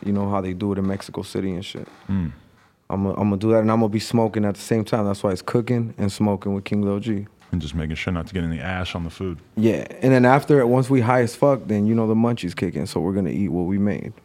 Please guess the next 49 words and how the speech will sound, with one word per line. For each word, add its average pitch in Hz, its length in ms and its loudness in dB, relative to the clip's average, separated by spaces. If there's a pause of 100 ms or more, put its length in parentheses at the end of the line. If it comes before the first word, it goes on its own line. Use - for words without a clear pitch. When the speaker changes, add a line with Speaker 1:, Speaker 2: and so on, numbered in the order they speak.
(180)
Speaker 2:
Yeah. 85 220 -4 (480)
Speaker 1:
Yeah, - 220 -10
I - 100 -4
plan 117 260 -2
on 101 200 2
inviting 101 400 2
some, 92 260 -6 (460)
some 98 160 -2
popular 101 440 2
strippers - 520 -4
from - 240 -6
L - 160 -6
A. - 200 -8 (200)
Let's 104 160 -2
see 107 160 0
if 101 60 2
Speaker 2:
Oh - 20 -2
Speaker 1:
they - 80 2
Speaker 2:
my - 40 -2
Speaker 1:
could - 180 -8
cook. - 160 -2
Speaker 2:
God, 78 300 -10
you 101 100 -4
got 90 120 -6
all 82 100 -8
the 80 60 -10
stripper 87 320 -6
connections, - 440 -8
huh? 143 60 8
Speaker 1:
Especially, 147 280 6
especially 147 440 2
'cause, 123 300 0
you 123 80 2
know, 120 260 0
a - 20 -2
lot 117 180 2
of 107 60 -2
guys 113 200 2
on 107 80 0
the 104 80 0
internet 104 320 0
say 101 240 -2
a 101 60 0
lot 98 180 0
of 78 80 -6
bad 95 240 -4
bitches - 300 -8
can't - 200 -6
cook. - 200 -10